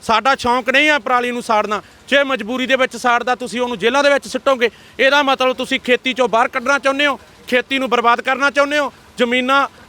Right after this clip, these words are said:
ਕਿਸਾਨ ਦੀਆਂ ਖੋਹ ਕੇ ਕਾਰਪੋਰੇਟਾਂ ਦੇ ਹਵਾਲੇ ਕਰਨਾ ਚਾਹੁੰਦੇ ਹੋ। ਇਹ ਆਮ ਘਰ ਦੀ ਸਰ-, ਸਰਕਾਰ ਆਈ ਹੈ, ਇਹ ਆਮ ਮੁੰਡਿਆਂ ਦੀ ਸਰਕਾਰ ਆਈ ਆ, ਇਹ ਬਦਲਾਅ ਆਇਆ। ਜੇ ਕੋਈ ਬੋਲਦਾ, ਉਹਦੇ 'ਤੇ ਪਰਚੇ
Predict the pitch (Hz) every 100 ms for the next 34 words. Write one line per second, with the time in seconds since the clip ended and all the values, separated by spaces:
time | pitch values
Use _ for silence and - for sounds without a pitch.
0 | - 247 311 247 254 247 277 - 262 262
1 | 294 302 294 - - 240 240 233 269 269
2 | 277 277 269 269 277 - - - - 269
3 | 269 277 277 285 285 - - - 214 269
4 | 320 277 269 285 294 233 262 262 - -
5 | - - 233 247 247 254 254 254 240 -
6 | - 226 285 285 269 269 254 269 269 262
7 | 247 254 254 254 247 226 - - 214 269
8 | 302 285 262 254 262 254 254 240 - -
9 | - 254 262 285 220 247 254 277 269 220
10 | 269 - 240 -